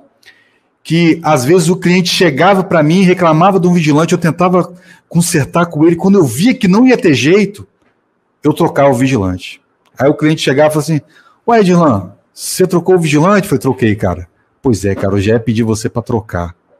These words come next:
Por quê? O que que é isso? É feeling. Eu já percebia que não tinha o que eu fazer pra melhorar a situação ali. E onde eu quero chegar? Muitas vezes, o vigilante, ele não é ouvido.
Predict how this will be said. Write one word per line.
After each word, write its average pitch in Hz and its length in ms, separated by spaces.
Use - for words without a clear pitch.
Por 151 180
quê? - 140
O 107 40
que 165 120
que - 120
é 139 40
isso? 120 220
É 120 40
feeling. 113 560
Eu 117 100
já 131 160
percebia 131 920
que - 120
não 143 200
tinha 175 400
o 135 120
que 160 160
eu 175 100
fazer 139 580
pra 127 120
melhorar 131 400
a 120 40
situação 117 560
ali. 95 240
E 135 80
onde 151 160
eu 151 40
quero 143 200
chegar? 101 440
Muitas 117 340
vezes, 110 480
o 107 100
vigilante, 113 580
ele 117 120
não 123 260
é 127 80
ouvido. 127 880